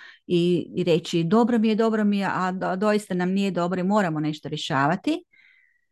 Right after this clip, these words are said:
Pokušajte ublažiti ovu tvrdnju. Priznajte: „Da, nije mi dobro”, ali dodajte jednu malu riječ. Još.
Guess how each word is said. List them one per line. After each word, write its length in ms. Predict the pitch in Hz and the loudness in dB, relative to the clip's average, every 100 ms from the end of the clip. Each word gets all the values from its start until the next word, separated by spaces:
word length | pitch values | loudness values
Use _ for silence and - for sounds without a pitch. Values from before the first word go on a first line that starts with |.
| _ _ _ _ _ _ _ _ | _ _ _ _ _ _ _ _
Pokušajte 880 | - 262 311 359 - 302 302 262 - - | 2 2 2 0 2 2 2 2 2 0
ublažiti 720 | 247 220 262 269 233 165 - | 2 4 4 4 4 0 -4
ovu 160 | 165 160 | -4 -4
tvrdnju. 640 | 160 165 160 160 143 143 160 _ - | -6 -4 -2 0 0 0 -6 _ 0
Priznajte: 500 | 247 240 196 160 180 | 4 6 4 2 2
„Da, 200 | 202 160 | 2 4
nije 260 | 220 262 | 6 6
mi 120 | 226 196 | 6 4
dobro”, 480 | 180 151 143 156 - | 2 0 -2 -6 -4
ali 380 | 180 180 151 - | -2 0 -2 -2
dodajte 520 | 233 294 311 254 220 | -2 0 -2 0 2
jednu 200 | 220 214 | 4 4
malu 380 | 208 202 190 175 | 4 2 0 0
riječ. 460 | 175 151 143 - - - _ _ _ _ _ _ - | -2 -2 -4 -6 -12 -12 _ _ _ _ _ _ 0
Još. 500 | 226 156 - - | 2 2 -2 -12